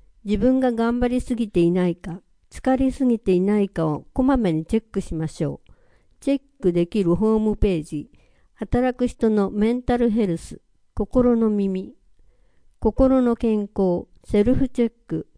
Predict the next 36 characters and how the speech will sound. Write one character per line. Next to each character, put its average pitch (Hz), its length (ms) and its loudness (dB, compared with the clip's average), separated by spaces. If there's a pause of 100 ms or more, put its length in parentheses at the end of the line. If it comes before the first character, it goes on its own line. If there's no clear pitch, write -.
(500)
厚 262 180 6
生 269 280 2
労 240 220 4
働 214 280 2
省、 - 340 -12 (680)
適 277 260 0
度 226 140 2
な 170 160 0
運 190 260 0
動、 170 320 -2 (160)
ウ 220 100 0
ォ 262 160 4
ー 262 40 -8
キ 202 120 -4
ン 165 120 -2
グ 160 100 -4
や 156 280 -6
ス - 120 -20
ト 247 160 4
レ 262 100 4
ッ 262 140 -4
チ 185 100 -6
な 170 160 2
ど 156 320 -4
日 202 320 -2
常 277 200 2
的 247 260 -4
に 220 280 -2
体 240 460 2
を 233 80 4
動 220 140 -4
か 247 160 0
す - 120 -6
こ 185 140 0
と 170 160 -4
で 170 220 -8